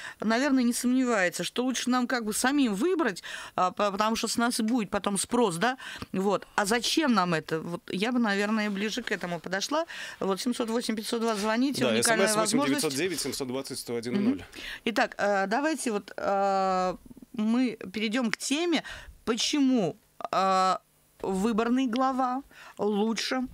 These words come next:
Speaker 1: назначенного. Объясните, пожалуйста. И уж не обижайтесь, если я буду сопротивляться, потому что я здесь живу, потому что всё вот это, вот это на моих глазах. И то есть, э, мне хочется не слова,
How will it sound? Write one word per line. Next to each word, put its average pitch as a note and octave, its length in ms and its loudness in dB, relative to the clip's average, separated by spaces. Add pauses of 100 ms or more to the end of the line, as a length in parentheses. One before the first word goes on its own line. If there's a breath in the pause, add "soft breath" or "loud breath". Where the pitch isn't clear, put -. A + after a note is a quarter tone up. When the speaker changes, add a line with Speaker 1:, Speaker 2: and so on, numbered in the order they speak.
Speaker 1:
назначенного. G3+ 680 0
Объясните, G#3 400 -6
пожалуйста. G3+ 480 -2 (300 loud breath)
И A3 100 0
уж A3+ 100 -2
не A#3+ 100 2
обижайтесь, A#3+ 580 0
если A#3 280 -2
я G3+ 200 2
буду C4 340 0 (240 loud breath)
сопротивляться, G#3+ 1040 0 (360 loud breath)
потому A3+ 300 2
что A#3 160 -2
я G#3+ 120 2
здесь G3+ 240 0
живу, G3 480 0 (120)
потому G#3+ 340 0
что - 200 -4
всё A3+ 220 -2
вот B3 200 0
это, D4 300 2
вот A#3+ 160 2
это B3+ 180 0
на A#3+ 100 2
моих A3 260 2
глазах. G3 520 2 (540 loud breath)
И G#3 140 2
то C4 180 2
есть, C#4 240 0
э, G3+ 300 4
мне A#3 180 4
хочется A#3 340 -2
не A3+ 100 2
слова, A#3+ 400 2